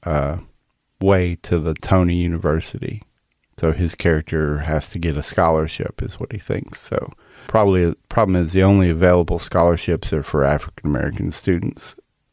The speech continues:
Soul Man's a comedy about a, a white guy puts on blackface to try and pretend to be, uh, black to get and keep an African-American only scholarship.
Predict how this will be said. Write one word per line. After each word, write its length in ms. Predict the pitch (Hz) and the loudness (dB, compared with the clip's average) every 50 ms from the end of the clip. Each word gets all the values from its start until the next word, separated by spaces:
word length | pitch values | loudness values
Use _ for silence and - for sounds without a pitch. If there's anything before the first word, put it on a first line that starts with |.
| _ _ _ | _ _ _
Soul 240 | - - 120 104 92 | 0 2 4 4 4
Man's 340 | 82 87 82 80 78 76 - | 4 2 2 2 0 0 -2
a 80 | 80 80 | -4 -6
comedy 480 | - - - 76 76 78 82 98 101 | -4 -2 -2 0 0 0 0 -2 -4
about 300 | 98 95 - - - - | -4 -2 0 0 0 0
a, 240 | - 50 50 - - 98 - - - | -2 -2 -4 -4 -6 -8 -12 -10 -6
a 100 | 107 90 | -6 -6
white 360 | 80 82 87 82 82 - - | -4 0 0 0 0 0 -2
guy 220 | - 71 67 73 | -4 -4 -4 -4
puts 260 | - - 85 82 - | -2 -4 -4 -4 -2
on 180 | 78 67 71 76 | -2 -4 -4 -4
blackface 840 | - 71 65 65 67 - - - - - - - 120 - - - - - _ _ _ _ _ _ _ _ _ - | -4 -4 -2 -2 -4 -6 -10 -10 -8 -8 -8 -8 -10 -12 -14 -16 -16 -20 _ _ _ _ _ _ _ _ _ -16
to 120 | - - | -16 -12
try 200 | - - 71 65 | -8 -6 -4 -4
and 120 | 64 - | -4 -6
pretend 440 | - 69 73 - - 76 71 73 - - | -8 -10 -8 -4 -4 -2 -2 -2 -4 -6
to 100 | - - | -8 -10
be, 360 | - - - - - - - - | -8 -8 -10 -10 -8 -8 -8 -8
uh, 180 | - - 107 - _ _ _ _ _ _ _ _ _ _ _ - - _ _ _ - | -8 -10 -12 -14 _ _ _ _ _ _ _ _ _ _ _ -20 -20 _ _ _ -2
black 380 | - 85 78 67 64 64 - - | 0 2 2 2 0 -4 -8 -6
to 340 | - 98 87 87 85 82 - _ _ _ _ _ - 101 90 | -4 -4 -2 -4 -6 -8 -12 _ _ _ _ _ -10 -10 -6
get 340 | - 101 92 85 - - - - | -2 0 0 0 -2 -6 -8 -4
and 360 | 95 87 82 82 80 - - | -2 0 0 0 -2 -6 -4
keep 360 | - 101 90 85 82 - - - - - _ _ _ _ _ _ _ _ - | 0 0 0 0 0 -2 -2 -4 -4 -4 _ _ _ _ _ _ _ _ -4
an 80 | 87 82 | -2 -2
African-American 840 | 80 80 78 - - - - 85 80 78 78 78 76 - 80 76 | -2 -2 -4 -6 -10 -8 -4 -2 -2 -2 -2 -2 -2 -2 -2 -2
only 300 | 73 73 73 73 82 85 | -2 -2 -2 -4 -6 -6
scholarship. 840 | - - - 101 95 98 98 98 - - - - - - _ - | -8 -10 -8 -8 -8 -6 -8 -8 -10 -8 -10 -10 -10 -10 _ -18